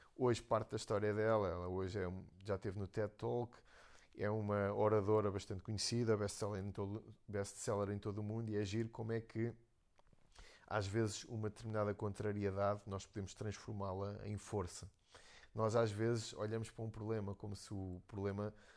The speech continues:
fosse realmente o problema, quando ele muitas das vezes pode ser a solução para nós darmos a volta. Então, dentro desta equação que eu tive aqui a fazer, já transformei a minha tarefa de escrita numa coisa mais confortável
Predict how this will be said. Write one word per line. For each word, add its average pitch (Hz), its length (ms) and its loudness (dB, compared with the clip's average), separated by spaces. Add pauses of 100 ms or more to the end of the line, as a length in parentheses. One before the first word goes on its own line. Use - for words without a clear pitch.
fosse - 360 0
realmente 107 380 0
o 98 40 -6
problema, 101 400 -2
quando 107 220 -4
ele 110 120 2
muitas 107 300 -4
das 104 120 -4
vezes 95 220 -4
pode 101 280 -6
ser 95 260 -4 (340)
a 104 80 -6
solução 101 480 -6
para 101 120 -6
nós 98 160 -2
darmos 98 280 0
a 101 40 2
volta. 90 320 -2 (640)
Então, 147 400 6
dentro 160 320 4
desta 143 260 2
equação 131 380 -2
que 104 100 -8
eu 117 40 -6
tive 110 220 -6
aqui 117 200 -10
a 127 40 -6
fazer, 165 440 -2 (840)
já 147 240 4
transformei 143 880 0 (220)
a 117 60 -2
minha 131 200 -2
tarefa 120 500 0
de 107 240 -6
escrita 101 540 -6
numa 104 180 -4
coisa 90 300 -6
mais 95 200 -6
confortável 120 920 -4